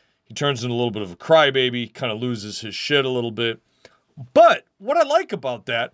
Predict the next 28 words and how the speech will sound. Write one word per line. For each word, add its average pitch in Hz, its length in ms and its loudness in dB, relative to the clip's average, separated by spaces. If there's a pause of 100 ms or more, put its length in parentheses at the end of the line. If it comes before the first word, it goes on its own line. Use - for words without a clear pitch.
is 240 120 -2
I 311 100 6
like 262 240 0
the 190 140 2
actual 196 400 2
realism 135 600 -2
of 95 160 -8
it, 92 180 -18
that, 139 260 0 (1200)
look, 262 220 4
that 196 160 2
guy's 208 260 4
never 127 300 -2
faced 113 480 -4
anything 107 340 -8
like 101 180 -8
this 107 140 -10
before. 113 540 -6 (720)
Yeah, 185 320 4
maybe 156 360 -4
he's 147 380 -6
fought 151 340 2
whatever, 151 320 2
but 107 280 -6 (2250)
takes 190 340 2
it - 80 -8
for 139 160 -10
granted, 131 640 -4